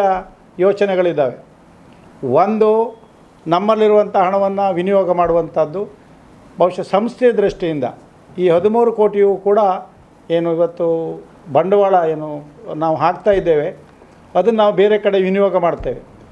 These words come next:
ವಿನಿಯೋಗ ಮಾಡಿದ ಮೇಲೆ ಅದರಲ್ಲಿ ಇಂಟ್ರೆಸ್ಟ್ ಬರ್ತದೆ, ಆದಾಯ ಬರ್ತದೆ. ಆದಾಯ ಬಹಳ ದೊಡ್ಡ ಮಟ್ಟ ಆದ ಕೂಡಲೇ ನಮಗೆ ತೆರಿಗೆಗಳು ಕೂಡ,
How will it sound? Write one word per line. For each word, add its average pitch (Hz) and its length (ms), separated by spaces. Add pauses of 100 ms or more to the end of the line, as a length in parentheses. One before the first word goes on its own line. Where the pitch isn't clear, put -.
(200)
ವಿನಿಯೋಗ 226 380
ಮಾಡಿದ 208 260 (100)
ಮೇಲೆ 233 140
ಅದರಲ್ಲಿ 202 400
ಇಂಟ್ರೆಸ್ಟ್ 190 380
ಬರ್ತದೆ, 185 380
ಆದಾಯ 190 380
ಬರ್ತದೆ. 147 460 (540)
ಆದಾಯ 214 480
ಬಹಳ 190 200
ದೊಡ್ಡ 185 240
ಮಟ್ಟ 214 280
ಆದ 190 160
ಕೂಡಲೇ 196 240
ನಮಗೆ 185 360
ತೆರಿಗೆಗಳು 202 580
ಕೂಡ, 190 200